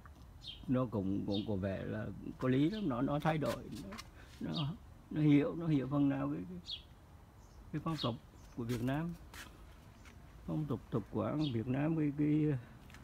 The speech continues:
hiểu để cái, ờ, ca ngợi, ca dao tục ngữ để khuyến khích cái đời sống đạo đức này nọ.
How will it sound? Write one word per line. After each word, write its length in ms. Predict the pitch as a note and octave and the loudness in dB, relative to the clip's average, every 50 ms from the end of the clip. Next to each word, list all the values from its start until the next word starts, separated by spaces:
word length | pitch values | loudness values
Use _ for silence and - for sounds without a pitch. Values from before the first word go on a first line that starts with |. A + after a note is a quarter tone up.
| - - - - - - - - - - - - - - - | -16 -16 -16 -16 -16 -16 -16 -16 -16 -16 -18 -18 -16 -6 0
hiểu 260 | - G#2 A2+ A#2+ C3+ | 2 2 2 4 4
để 360 | C3+ B2 B2 A#2+ - - A#2 C3 C3 | 4 4 2 2 0 -2 -4 -2 0
cái, 380 | C#3 C3+ C#3+ D3 D3+ D3+ D3+ D3+ D3 | 2 4 4 4 6 4 4 2 2
ờ, 140 | D3 D3+ D3 - | 0 -2 -2 -2
ca 160 | - D3 D3+ | 0 0 2
ngợi, 340 | D#3 D#3 D#3 D#3+ D#3+ D#3+ C#3+ C#3 D3+ - - - | 2 2 2 2 0 0 -2 -2 -4 -8 -6 -4
ca 140 | D3+ D3 D3+ | -2 0 0
dao 180 | D#3 D#3 D3+ | 0 0 -2
tục 160 | D3+ C#3 B2+ A#2 A#2+ | -2 -2 -4 -4 0
ngữ 240 | B2+ C3 C3 A#2+ A2+ | 0 2 2 2 2
để 200 | A2 A2+ A2+ G#2+ | 2 0 0 0
khuyến 240 | A2+ A#2+ A#2 A#2 B2 | 2 2 2 2 2
khích 140 | D3+ D#3 D3 - | 0 0 0 0
cái 100 | D3 C#3 | 0 2
đời 160 | C3+ C3 A#2+ A#2+ | 2 0 0 0
sống 160 | A#2 A#2+ B2 | -2 0 0
đạo 140 | A#2+ A#2 A#2+ | 0 2 2
đức 180 | C3+ D#3 D3+ | 2 2 2
này 140 | D3 C#3 B2+ | 2 2 2
nọ. 140 | B2 B2 | 0 -2